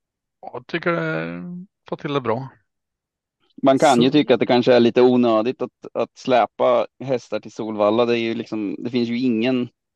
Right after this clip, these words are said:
Speaker 3: <laughs>
Speaker 2: hemmahäst där.
Speaker 3: Gävle, Bollnäs, Hagmyren, Bergsåker och sen en norsk häst.
Speaker 2: Mm.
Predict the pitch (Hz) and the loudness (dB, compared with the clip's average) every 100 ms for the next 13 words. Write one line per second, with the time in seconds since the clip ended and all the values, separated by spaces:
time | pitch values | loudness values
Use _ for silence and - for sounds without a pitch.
0 | _ _ _ - - 104 131 107 107 127 | _ _ _ -12 -10 -4 -2 -2 -2 -4
1 | 127 - 95 107 _ _ _ _ _ _ | -4 -4 -4 -6 _ _ _ _ _ _
2 | _ _ - 135 151 151 156 156 143 147 | _ _ -6 0 2 2 2 2 2 0
3 | 127 143 127 127 135 135 139 127 131 117 | -2 -2 0 -2 -2 -2 -2 -2 -2 -6
4 | - 120 101 _ _ _ _ _ 175 120 | -6 -10 -10 _ _ _ _ _ -18 -8
5 | 127 113 110 110 101 113 107 - - _ | -4 -2 0 0 -2 -4 -4 -10 -20 _
6 | _ _ _ _ _ _ _ _ _ _ | _ _ _ _ _ _ _ _ _ _
7 | _ 113 113 113 | _ -10 -8 -10